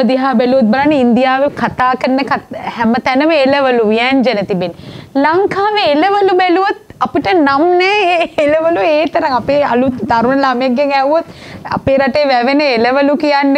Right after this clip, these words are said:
කියලා අපේ ළමයි දන්නේ නෑ. ඒ තරම් එළවලු ප්‍රමාණයක් මේ රටේ තිබෙනවා. අපි හිතමු අරාබි ඩෙලිකසි මොනවද කියලා. අරාබි ඩෙලිකසි වල තිබෙන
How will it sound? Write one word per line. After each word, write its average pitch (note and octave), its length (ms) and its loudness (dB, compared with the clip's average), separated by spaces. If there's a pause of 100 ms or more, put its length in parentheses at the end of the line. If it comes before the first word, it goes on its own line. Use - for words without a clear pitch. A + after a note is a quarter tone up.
කියලා F#4+ 280 0
අපේ D4 220 -2
ළමයි F4 380 2
දන්නේ B3+ 320 0
නෑ. F3 160 -8 (400)
ඒ A3+ 180 -2
තරම් E4+ 480 2
එළවලු C4+ 380 0
ප්‍රමාණයක් A#3 680 0
මේ A3 220 0
රටේ A3 320 -2
තිබෙනවා. E3+ 440 -6 (800)
අපි C#4 240 -2
හිතමු E4 260 2 (140)
අරාබි D#4+ 400 0 (240)
ඩෙලිකසි E4 500 0
මොනවද D#4 400 0
කියලා. C#4 300 -2 (400)
අරාබි D#4 500 0
ඩෙලිකසි F4 540 0
වල F4 160 0
තිබෙන F4 340 0